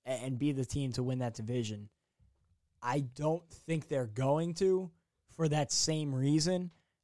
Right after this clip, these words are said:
and I don't think that they are at the level at those, at those other three teams right now. Like, when you look at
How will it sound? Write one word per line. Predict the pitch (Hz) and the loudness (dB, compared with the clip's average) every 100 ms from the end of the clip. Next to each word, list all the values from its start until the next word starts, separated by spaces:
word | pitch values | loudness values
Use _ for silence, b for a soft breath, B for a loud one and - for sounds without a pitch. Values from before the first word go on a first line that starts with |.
| - | -2
and | 143 | 6
I | 147 | 8
don't | 175 180 160 | 8 8 6
think | 180 165 | 4 4
that | 151 | 4
they | 143 147 143 | 6 8 8
are | 139 - _ - | 6 2 _ -4
at | 143 147 | 0 0
the | 147 | 2
level | 127 135 139 127 120 110 - _ | 2 4 4 4 2 0 -6 _
at | 143 131 | -4 0
those, | 135 127 117 - _ _ | 2 2 0 -6 _ _
at | 139 139 _ - | -4 -4 _ -18
those | 127 139 131 | 2 4 6
other | 139 135 | 6 6
three | 117 127 | 2 0
teams | 117 127 110 107 | -2 -2 -6 -8
right | - | -12
now. | - - - _ _ _ _ _ _ _ | -14 -18 -20 _ _ _ _ _ _ _
Like, | 147 139 | -2 2
when | 147 165 | 4 4
you | 208 | 6
look | 208 190 | 6 4
at | 165 | 2